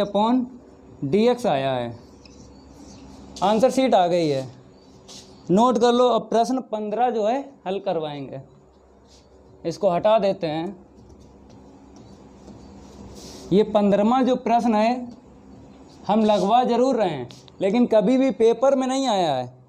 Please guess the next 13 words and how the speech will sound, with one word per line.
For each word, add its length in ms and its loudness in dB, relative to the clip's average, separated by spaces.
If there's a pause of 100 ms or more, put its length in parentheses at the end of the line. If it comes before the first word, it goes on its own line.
(160)
ये, 260 2
और 220 -2
ना 200 0
ही 200 0
आएगा। 440 0 (600)
ठीक 160 2
है, 200 0 (760)
आप 220 0
लोग 180 2
देख 180 4
लो 140 2
कैसे 360 0
लगेगा, 540 0